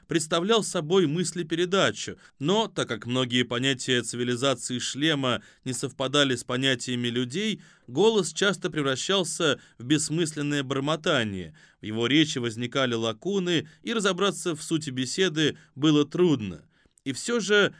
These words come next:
пассажиры солнцехода поняли главное — а именно, шлем являлся скелетом одного из последних представителей самой первой разумной расы местной Солнечной системы,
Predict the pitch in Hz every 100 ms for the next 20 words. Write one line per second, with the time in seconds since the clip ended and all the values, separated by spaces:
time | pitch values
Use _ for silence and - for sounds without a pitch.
0 | _ - 143 147 214 175 156 151 151 147
1 | - 196 175 175 127 - _ - 170 170
2 | 147 143 131 147 131 95 92 80 - _
3 | _ - 131 185 202 160 123 110 98 78
4 | _ _ - - 156 190 160 151 139 175
5 | 160 156 143 - 143 175 180 175 143 107
6 | - - 117 147 165 196 156 156 151 160
7 | 165 156 135 143 123 135 147 180 - 156
8 | 147 - - - - 170 170 156 156 170
9 | 160 147 143 127 160 156 143 135 147 151
10 | - 131 147 151 147 143 123 - - -
11 | 160 156 - 143 131 156 156 - 185 127
12 | 98